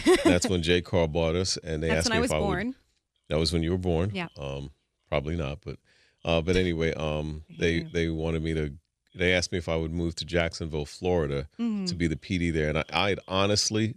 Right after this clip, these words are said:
Speaker 2: never heard of Jacksonville, Florida, other than the fact that when the Rams left Saint Louis, I'm, I'm sorry, when the Rams left L A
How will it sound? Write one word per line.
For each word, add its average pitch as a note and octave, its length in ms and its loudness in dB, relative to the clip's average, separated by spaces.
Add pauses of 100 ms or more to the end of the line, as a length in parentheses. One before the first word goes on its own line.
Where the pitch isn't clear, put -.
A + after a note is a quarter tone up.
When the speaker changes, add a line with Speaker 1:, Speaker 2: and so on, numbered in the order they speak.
Speaker 2:
never F#2+ 440 2
heard F2 200 0
of D#2+ 100 -4
Jacksonville, D#2+ 520 0
Florida, D2+ 460 -2 (300)
other F2 500 -2 (500)
than F2+ 200 4
the D#2+ 80 0
fact E2+ 460 0
that D#2 200 -2
when D#2+ 380 -4
the D2+ 260 0 (120)
Rams F2+ 640 0
left E2 380 2
Saint D#2+ 380 -4
Louis, D#2+ 560 -2 (680)
I'm, F#2+ 180 2
I'm F2+ 160 -4
sorry, F2 180 2
when E2+ 140 -2
the E2+ 100 -2
Rams G2 400 2
left F2+ 420 0
L E2+ 280 0
A D#2+ 320 0